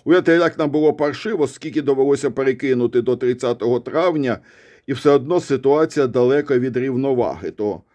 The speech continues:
просто, щоб уявляли зусилля мобілізаційні, організаційні З С У.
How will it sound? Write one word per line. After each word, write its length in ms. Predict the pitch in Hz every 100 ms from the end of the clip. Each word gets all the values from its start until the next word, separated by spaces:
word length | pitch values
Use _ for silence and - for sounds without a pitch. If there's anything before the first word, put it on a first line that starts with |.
| _ _ _ _ _ _
просто, 240 | 127 127 143
щоб 200 | 147 131
уявляли 680 | 139 143 147 147 135 131 - _ _ _ _ _ _ _ _ _
зусилля 640 | 123 139 160 - 151 127 123
мобілізаційні, 920 | 127 120 131 127 131 127 180 165 135
організаційні 720 | 120 135 123 131 127 156 143
З 80 | 143
С 200 | - 139
У. 180 | 120